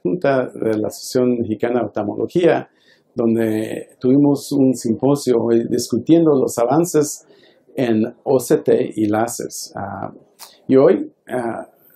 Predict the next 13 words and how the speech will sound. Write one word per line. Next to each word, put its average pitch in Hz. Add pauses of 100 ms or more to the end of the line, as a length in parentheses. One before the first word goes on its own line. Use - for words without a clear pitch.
(400)
discutimos 135
la 120
diferencia 123
entre 104 (340)
Spectral 135
Domain 120
O 139
C 143
T 131
y, 107
ah, -
Swept 135
Source. -